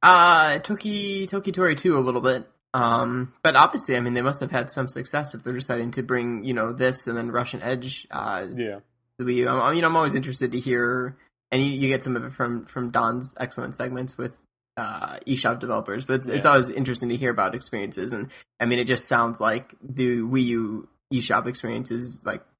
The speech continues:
Speaker 1: light years ahead of, of what the WiiWare experience <laughs> was.
Speaker 2: Oh, I mean, and, and I think, uh, I mean, I'm really curious to see how the whole indie shit shakes out, um, over the coming months with P S four and Xbox One.
Speaker 1: Mm-hmm.
Speaker 2: Um,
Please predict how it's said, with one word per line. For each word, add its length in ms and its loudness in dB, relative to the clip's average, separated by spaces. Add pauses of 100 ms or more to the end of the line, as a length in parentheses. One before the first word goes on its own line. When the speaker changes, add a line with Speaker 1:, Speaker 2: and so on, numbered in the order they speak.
(120)
Speaker 1:
light 260 2
years 180 -2
ahead 300 -2
of, 220 -4
of 220 -6
what 300 -4
the 160 -2
WiiWare 580 -6
experience 540 -12
<laughs> 160 -10
was. 180 0
Speaker 2:
Oh, 380 -2
I 80 0
mean, 340 -8
and, 200 -4
and 120 -4
I 100 2
think, 280 -4
uh, 300 -2 (480)
I 40 -8
mean, 120 0
I'm 120 -8
really 220 -4
curious 400 -6
to 100 -14
see 140 -10
how 100 -12
the 100 -14
whole 200 -12
indie 260 -12
shit 320 -8
shakes 380 -10
out, 300 -4 (200)
um, 360 -14
over 160 -10
the 60 -8
coming 300 -12
months 300 -10
with 140 -20
P 100 -12
S 120 -10
four 200 -12
and 120 -14
Xbox 340 -10
One. 320 -8
Speaker 1:
Mm-hmm. 840 -6
Speaker 2:
Um, 280 -6